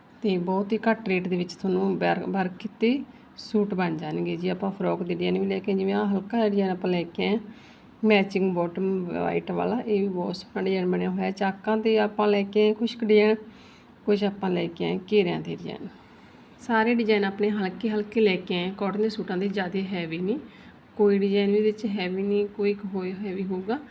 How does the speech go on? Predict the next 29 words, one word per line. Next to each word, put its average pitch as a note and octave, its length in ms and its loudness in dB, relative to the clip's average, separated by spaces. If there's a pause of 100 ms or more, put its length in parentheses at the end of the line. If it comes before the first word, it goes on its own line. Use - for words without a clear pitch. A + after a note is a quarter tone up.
(360)
ਤੇ A3+ 80 2
ਜਿਨ੍ਹਾਂ B3 300 4
ਭੈਣਾਂ A#3+ 300 6
ਨੇ G#3 100 6
ਹਾਲੇ G#3 180 4
ਤੱਕ G#3+ 200 2
ਆਪਣੇ A3+ 160 2
ਚੈਨਲ F3+ 320 2
ਨੂੰ A3 120 4
ਸਬਸਕ੍ਰਾਈਬ G#3+ 520 0
ਨਹੀਂ G3+ 120 4
ਕੀਤਾ, G3+ 220 -2
ਚੈਨਲ F#3+ 240 0
ਨੂੰ F3+ 100 0
ਸਬਸਕ੍ਰਾਈਬ F3 500 -4
ਕਰ E3 200 -2
ਲਓ E3+ 140 0
ਜੀ। F#3+ 240 -2 (600)
ਆਉਣ G3+ 180 6
ਵਾਲੀਆਂ F3+ 460 4
ਵੀਡੀਓ F#3 380 0
ਤੁਹਾਨੂੰ F3+ 260 -2
ਨੋਟੀਫਿਕੇਸ਼ਨ G3+ 560 -2
ਮਿਲਦੀ G3+ 260 -2
ਰਹੂਗੀ। G#3 400 -2
ਸਾਰੇ G3 280 -4
ਸੂਟ F#3 300 -6 (120)
ਤਾਂ F#3 80 -4
ਤੁਹਾਨੂੰ F3 360 -4